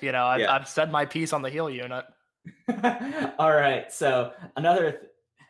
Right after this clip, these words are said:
Speaker 2: and the next title match was the Brave Gate match, as Case mentioned. It was Eita winning the belt. It's his second true reign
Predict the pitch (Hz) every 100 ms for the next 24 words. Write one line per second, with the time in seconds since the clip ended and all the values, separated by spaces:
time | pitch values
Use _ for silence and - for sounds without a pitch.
0 | _ - 147 139 - - 120 139 123 123
1 | 147 180 - 143 135 131 131 127 127 143
2 | 123 123 117 127 127 131 123 107 113 107
3 | - - 120 107 - 127 113 117 113 113
4 | 127 113 - 110 104 104 107 101 98 -
5 | _ _ _ - 127 151 147 139 127 123
6 | - _ - 110 151 175 165 143 139 127
7 | - - - 120 117 127 110 - - 135
8 | 139 127 - _ _ - - 143 120 120
9 | 110 104 101